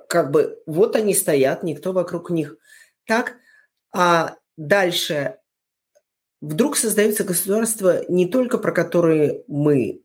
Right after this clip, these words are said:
и подумать не могли, как там Израиль и Пакистан. Создаются государства, которые не государства-то толком,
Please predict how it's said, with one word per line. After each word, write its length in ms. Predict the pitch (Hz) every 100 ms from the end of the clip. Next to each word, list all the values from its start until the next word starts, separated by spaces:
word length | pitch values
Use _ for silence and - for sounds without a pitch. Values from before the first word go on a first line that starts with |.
| -
и 80 | 135
подумать 480 | 139 139 131 110 -
не 80 |
могли, 300 | 110 107 107
как 240 | 104 104 -
там 200 | 117 117
Израиль 360 | 120 113 101
и 20 | 110
Пакистан. 640 | 131 - 196 - 120 - _ _ - - - _ _ -
Создаются 840 | - 165 147 170 202 269 294 190
государства, 1160 | 151 160 - 139 160 190 208 - 175 151 - - _ _ _ _ -
которые 460 | 151 147 180 170
не 100 | 151
государства-то 800 | 143 135 - 196 254 - 160 -
толком, 500 | - 120 113 - -